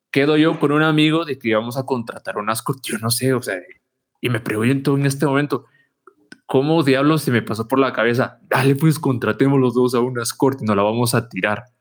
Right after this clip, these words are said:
La cuestión es que yo, sí, de engasado vine yo y yo mismo fui el que llamé y pum, la llamé que llegara a la casa. Eh,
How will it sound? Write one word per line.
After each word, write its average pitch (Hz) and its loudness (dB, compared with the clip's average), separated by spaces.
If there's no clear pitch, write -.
La 135 0
cuestión 151 2
es 254 2
que 151 4
yo, 156 2
sí, 175 2
de 156 4
engasado 151 2
vine 202 2
yo 233 0
y 151 2
yo 190 2
mismo 226 0
fui 180 0
el 180 -2
que 185 2
llamé 139 2
y 151 4
pum, 190 -2
la 110 0
llamé 117 0
que 202 -2
llegara 123 -2
a - -2
la - -8
casa. - -6
Eh, 104 0